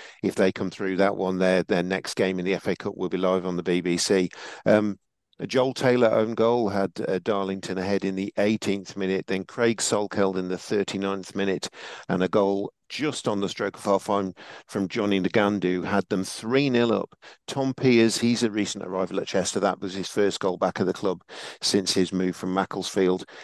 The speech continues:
got them on the board. George Glendon, the captain, excellent player, he got Chester properly back into the game in the seventieth minute, three two, but Darlington held on for three vital points there. As there's still a lot of work to do there for Josh Gowling, but that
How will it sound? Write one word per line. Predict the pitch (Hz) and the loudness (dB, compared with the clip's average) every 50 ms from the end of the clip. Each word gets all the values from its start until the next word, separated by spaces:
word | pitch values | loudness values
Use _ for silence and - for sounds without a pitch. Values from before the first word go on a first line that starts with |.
| - - | -8 -4
got | - 110 95 | -2 -2 -2
them | 98 98 98 | 0 -2 -2
on | 95 92 | -2 -2
the | 90 87 | -4 -4
board. | 87 101 92 90 92 90 - | -4 -2 -2 -2 -2 -4 -4
George | - 131 131 123 92 - | -4 -2 -2 -2 -2 0
Glendon, | - 117 110 104 104 104 98 104 98 95 | 2 4 4 4 4 2 4 2 2 2
the | 98 | 0
captain, | - - - 92 76 - - - 92 92 95 - | -2 0 -2 -2 -2 -2 -4 -4 -4 -4 -2 0
excellent | - 117 - - - - 104 101 101 - | 0 0 0 -2 -4 -4 -4 -4 -6 -2
player, | - 101 95 95 92 92 - - - - - - - | 2 4 4 6 4 2 0 -2 -12 -18 -18 -12 -2
he | - 123 110 | 2 2 4
got | 101 120 110 - | 4 2 -2 -2
Chester | - 113 104 98 - - 110 92 87 - - - _ _ _ _ _ _ - | 0 0 0 0 0 0 0 0 0 0 -4 -20 _ _ _ _ _ _ -6
properly | - 156 - - 104 98 | -6 -4 -2 0 0 0
back | - - 90 - - | 2 0 -2 -2 -2
into | 104 92 - - | -4 -4 -4 -4
the | - 101 | -4 0
game | 92 101 92 95 92 90 98 | 2 2 2 2 0 -2 -2
in | 92 92 90 | -2 -2 0
the | 90 85 | 0 0
seventieth | - - - 120 120 120 117 92 - 95 92 85 - | 0 2 2 2 0 0 -2 -4 -2 -2 -2 -2 -2
minute, | 98 90 90 92 95 95 - | -6 -4 -2 -2 -2 -4 -6
three | - - - 120 110 104 | -10 -10 -4 0 0 0
two, | 98 - - 98 95 90 87 - - - - - _ - | 0 0 0 0 0 -2 -4 -6 -14 -18 -20 -16 _ -6
but | 85 - - | -6 -4 2
Darlington | - 104 104 107 107 104 101 92 - 98 90 | 2 2 4 4 2 0 -2 -4 -4 -6 -6
held | 92 98 95 95 92 90 | -4 -2 -2 -2 -2 -2
on | 98 92 90 85 | -4 -6 -6 -8
for | - - | -10 -12
three | 90 - - - 95 92 90 90 | -12 -12 -10 -6 -2 0 0 0
vital | 87 90 85 85 82 - 92 | 0 0 -2 -2 -4 -6 -8
points | - - 92 92 87 87 78 - - | -8 -6 -4 -4 -4 -2 0 0 2
there. | - 82 85 - - - - - - | 4 4 4 2 0 -8 -10 -4 -2
As | 101 - | 2 2
there's | - 92 87 | 4 4 2
still | - - 151 143 | 4 6 6 6
a | |
lot | 131 123 127 117 110 | 8 6 6 4 2
of | 104 | 2
work | 107 104 101 107 120 - | 2 2 2 0 -2 -2
to | - 101 | -2 2
do | 92 98 95 92 | 2 2 2 4
there | 90 92 90 90 | 4 4 4 4
for | 87 - - 104 98 87 | 0 -2 -6 -6 -6 -6
Josh | 92 98 87 - | -8 -10 -10 -6
Gowling, | - - 101 95 95 95 95 90 90 | 0 2 4 4 4 2 0 -2 -2
but | 87 107 104 98 - | -2 0 0 0 2
that | - 117 113 - | 2 2 2 0